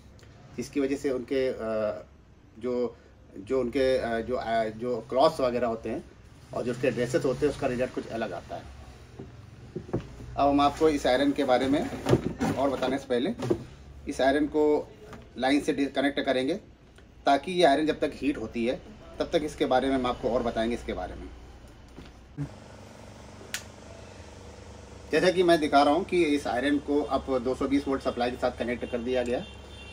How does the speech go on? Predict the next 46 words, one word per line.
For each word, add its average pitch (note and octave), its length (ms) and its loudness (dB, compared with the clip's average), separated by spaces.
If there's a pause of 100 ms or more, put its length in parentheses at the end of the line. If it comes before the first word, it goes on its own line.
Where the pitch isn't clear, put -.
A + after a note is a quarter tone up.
और B2+ 120 2
ये D3+ 340 6 (200)
इसके C#3+ 300 0 (260)
iron C3 260 2
के C#3+ 100 0
हीटिंग B2+ 360 2
का C#3 80 2
प्रोसेस A#2+ 360 -2
अब B2+ 160 -2
स्टा-, A#2 380 -10
start B2 240 -2
हो A2+ 60 -2
गया G#2 200 -4
है। F#3 100 -8 (640)
जितनी D#3 240 4
देर E3+ 200 4
में F3+ 100 4
ये F3 80 8
iron D#3+ 260 8
इस-, - 180 0
अ, C3 360 2
heat C#3+ 140 2
होती C3 240 0
है, D3+ 60 4
उतनी D3 200 0
देर C3 120 0
में C3+ 120 4
हम B2+ 120 2
आपको D3 360 0 (400)
इस E3+ 140 0
iron D#3+ 300 4
के D3+ 80 2
बारे C#3 280 4
में D#3 240 4
और D3 200 4
भी D#3 100 2
कुछ - 180 0
चीज़ें B2+ 200 2
बताएंगे। A#2 360 0 (2500)
जैसे B2 160 0
कि D3 160 4
आयरन D3 280 4
का C#3+ 140 4
जो C#3+ 140 4
watt C3 260 4
है, C3 220 -2